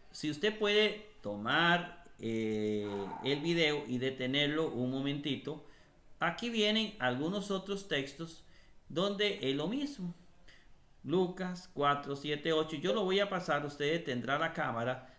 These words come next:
para poder captar estos textos donde aparece la palabra prosquineo en el original griego y por ende en todo el Nuevo Testamento.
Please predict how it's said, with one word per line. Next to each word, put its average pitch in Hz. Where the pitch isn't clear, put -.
para 160
poder 160
captar 190
estos 185
textos 165
donde 135
aparece 131
la 143
palabra 160
prosquineo 180
en 160
el 139
original 127
griego 135
y 135
por 143
ende 127
en 110
todo 123
el 104
Nuevo 110
Testamento. 151